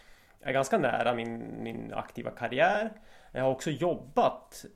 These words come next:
med, eh, landslag. Jag har jobbat med kommunikation med, liksom, motionärer, eh, också. Eh,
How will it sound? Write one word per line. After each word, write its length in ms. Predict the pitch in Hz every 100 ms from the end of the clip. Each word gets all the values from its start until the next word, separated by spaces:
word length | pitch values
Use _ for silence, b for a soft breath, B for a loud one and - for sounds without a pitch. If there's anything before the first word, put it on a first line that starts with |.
| 113
med, 680 | 120 120 135 127 117 117 110 110 - -
eh, 260 | 110 107 113
landslag. 640 | 135 131 - 196 190 196
Jag 160 | 131 127
har 160 | 120
jobbat 440 | 127 123 113 123 -
med 680 | 117 117 117 113 104 - -
kommunikation 800 | - 113 110 113 104 120 113 110
med, 220 | 110 107 -
liksom, 200 | 120 110
motionärer, 1040 | 117 123 - 123 120 175 190 123 127 147 - B B B B
eh, 180 | -
också. 500 | 156 - - - 117 95 - - - - - _ - - -
Eh, 400 | 135 123 123